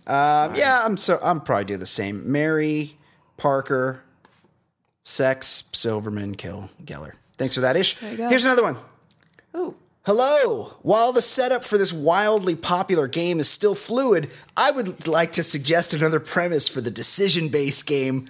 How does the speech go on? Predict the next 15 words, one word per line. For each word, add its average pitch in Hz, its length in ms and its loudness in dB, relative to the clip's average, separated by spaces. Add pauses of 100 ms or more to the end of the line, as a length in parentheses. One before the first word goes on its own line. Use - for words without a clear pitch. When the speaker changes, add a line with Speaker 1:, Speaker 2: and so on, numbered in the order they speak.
(100)
Speaker 1:
Fancy's 156 680 -2
Focus 180 580 0
Speaker 3:
I - 40 -12
Speaker 1:
or 139 100 -2
Speaker 3:
don't - 80 -8
know. - 120 -4
Speaker 1:
Can 165 320 0
Conundrum." 180 520 0
I 160 80 0
love 185 220 2
these. 120 260 -4 (340)
<laughs> - 320 -10
"Upon 240 400 0
finishing," - 580 0
oh, 113 360 -4